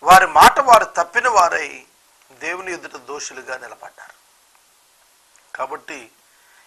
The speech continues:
ఈ తొమ్మిదవ అధ్యాయంలోని వృత్తాంతం అబీమెలెకు అనేటువంటి ఒక పర్వర్టెడ్ ఫెలో, క్రూయల్ మ్యాన్, ఇజ్రాయేలీలను పరిపాలించాడు,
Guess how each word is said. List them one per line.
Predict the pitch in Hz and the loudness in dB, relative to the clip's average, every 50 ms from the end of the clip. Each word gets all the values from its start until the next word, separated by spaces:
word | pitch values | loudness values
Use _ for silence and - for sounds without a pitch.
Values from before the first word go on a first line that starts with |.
| _ - | _ -14
ఈ | 156 175 | -14 -14
తొమ్మిదవ | 180 - - 170 185 226 240 254 247 | -14 -12 -12 -12 -10 -8 -4 0 0
అధ్యాయంలోని | 220 180 170 165 - - 160 160 160 156 147 147 139 | 2 2 0 -2 -4 -6 -6 -6 -6 -8 -10 -12 -14
వృత్తాంతం | 135 127 123 120 _ - 151 143 139 139 - - 139 123 110 - _ _ _ _ - | -14 -16 -20 -20 _ -4 -4 -4 -4 -6 -10 -14 -14 -14 -16 -20 _ _ _ _ -6
అబీమెలెకు | 131 139 - 190 208 202 190 185 165 165 - - | -6 -6 -6 -6 -6 -6 -6 -6 -8 -10 -12 -14
అనేటువంటి | 156 147 147 143 - - 139 131 123 120 - 175 220 294 254 - - _ _ _ _ _ _ _ _ _ _ _ _ _ _ _ _ _ | -14 -14 -14 -16 -18 -18 -18 -18 -18 -14 -12 -10 -10 -10 -14 -20 -20 _ _ _ _ _ _ _ _ _ _ _ _ _ _ _ _ _
ఒక | - - 147 - - - 147 143 135 123 - - - - - - - _ _ _ _ _ _ _ _ - | -10 -8 -8 -8 -8 -8 -6 -4 -4 -4 -4 -6 -10 -14 -16 -18 -20 _ _ _ _ _ _ _ _ 4
పర్వర్టెడ్ | 180 208 240 262 254 - - - 139 - | 4 6 6 4 4 2 2 -4 -12 -12
ఫెలో, | - - - - - - - _ _ _ _ _ _ _ _ _ _ _ _ _ _ _ _ _ _ _ _ _ - | -12 -18 -20 -20 -20 -20 -20 _ _ _ _ _ _ _ _ _ _ _ _ _ _ _ _ _ _ _ _ _ -14
క్రూయల్ | 180 202 226 226 202 170 139 135 | -6 -2 0 0 0 -2 -4 -6
మ్యాన్, | 131 123 - 113 - - _ _ _ _ _ _ _ _ _ _ _ _ _ _ _ _ _ _ _ _ _ _ _ _ _ _ _ | -10 -14 -14 -14 -14 -18 _ _ _ _ _ _ _ _ _ _ _ _ _ _ _ _ _ _ _ _ _ _ _ _ _ _ _
ఇజ్రాయేలీలను | - 139 - 175 185 180 175 170 165 156 156 151 143 147 143 143 135 131 127 131 _ - - | -16 -10 -2 0 0 2 2 0 -4 -6 -8 -12 -14 -16 -16 -18 -18 -18 -20 -20 _ -14 -12
పరిపాలించాడు, | 143 147 143 - 147 127 123 123 - - - 120 107 - 98 95 | -12 -12 -10 -12 -12 -12 -12 -14 -18 -18 -16 -16 -18 -18 -20 -20